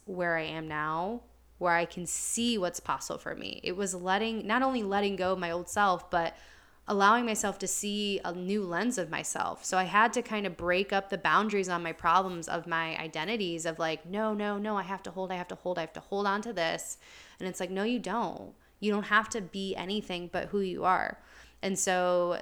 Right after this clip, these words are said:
the Sweat Lodge ceremony is really sacred in that way, where it just allows you to <laughs> really be with yourself in the uncomfort and of the challenge, and you st-, you get to pull yourself out of it. And for me, when I did this last year in Tulum,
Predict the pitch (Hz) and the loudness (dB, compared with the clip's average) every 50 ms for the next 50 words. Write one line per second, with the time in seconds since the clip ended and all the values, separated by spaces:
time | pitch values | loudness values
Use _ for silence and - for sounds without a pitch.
0 | - - 180 - - 196 185 175 175 185 185 180 - - - 185 175 170 175 170 | -6 -6 -4 0 2 4 4 4 4 2 0 0 -2 -2 0 0 0 0 -2 -4
1 | 170 170 170 160 170 175 170 170 170 175 175 175 170 170 165 - - 180 170 165 | -4 -4 -4 -4 -4 -4 -6 -4 -2 0 0 0 0 0 -2 -2 -2 -2 -2 -2
2 | - 175 170 170 165 165 165 160 - - - 160 165 165 165 165 170 165 160 160 | -4 -4 -4 -4 -2 -2 -2 -2 -2 -2 -2 -2 -2 -2 -2 -2 -4 -4 -4 -4
3 | - - 165 - 170 - 190 180 170 160 160 165 170 160 160 170 165 160 - - | -4 -6 -6 -6 -4 -2 -2 0 2 2 2 2 0 0 -4 -6 -6 -6 -8 -10
4 | 180 147 139 156 180 175 175 175 165 - 180 170 170 165 170 170 - 175 170 165 | -10 -10 -6 -6 -4 -4 -4 -6 -8 -8 -10 -8 -6 -6 -8 -6 -6 -8 -6 -4
5 | - 170 160 160 165 - 165 160 160 160 - - 175 170 180 175 - - 170 170 | -2 -2 -2 -2 -2 -4 -8 -8 -8 -8 -8 -8 -8 -8 -8 -6 -2 -2 -2 -2
6 | 170 - 165 165 165 - - 175 170 165 160 160 170 165 - - - 175 165 165 | -2 -2 -2 -2 -2 -2 -4 -6 -6 -6 -6 -8 -8 -10 -6 -2 0 0 0 0
7 | 165 160 160 165 160 - - - - - - - - - - 190 190 180 - - | -2 -4 -4 -6 -8 -10 -12 -14 -18 -18 -18 -18 -12 -6 -4 -2 -2 0 0 -2
8 | - - - - - - 190 190 185 - 208 - 208 - - - - 202 196 190 | -2 -4 -8 -10 -10 -8 -6 -4 -4 -4 -4 -4 -4 -6 -6 -6 -4 -2 -2 -2
9 | 180 175 - - 165 165 - 165 160 165 165 160 165 80 - - - - - - | -2 -4 -4 -4 -6 -6 -6 -8 -8 -8 -8 -8 -6 -6 -6 -6 -8 -12 -16 -20
10 | - - - - - - - - 190 185 185 170 - 196 190 190 185 185 190 190 | -20 -20 -20 -20 -20 -12 -4 0 0 0 0 -2 -4 -4 -2 -2 -2 -2 -2 -2
11 | 185 180 170 180 180 175 - 165 165 160 - - 175 165 156 165 - - - 180 | -2 -2 0 0 -2 0 0 -2 -2 -2 0 2 4 4 4 4 2 -2 -2 -2
12 | 175 170 170 170 - - 170 170 180 185 190 190 185 180 180 175 170 | -2 -2 -4 -6 -6 -6 -6 -4 -4 -4 -4 -4 -4 -4 -6 -8 -10